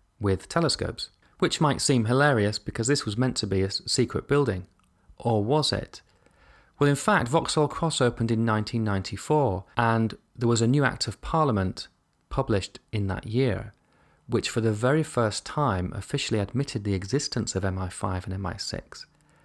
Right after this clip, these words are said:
And from that point, the Director Generals of both agencies was published. The address was published,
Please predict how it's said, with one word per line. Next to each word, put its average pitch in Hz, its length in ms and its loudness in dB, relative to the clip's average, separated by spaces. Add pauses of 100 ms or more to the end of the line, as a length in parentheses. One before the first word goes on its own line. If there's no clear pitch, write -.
(160)
And 107 160 0
from 113 140 -2
that - 300 -2
point, 101 440 -2
the 107 80 -2
Director 101 440 -4
Generals 123 500 0
of - 160 -12
both 98 280 -4
agencies 98 720 -6 (260)
was 127 160 0
published. - 680 -6 (380)
The 101 100 0
address 117 380 -2
was 123 100 -4
published, - 600 -4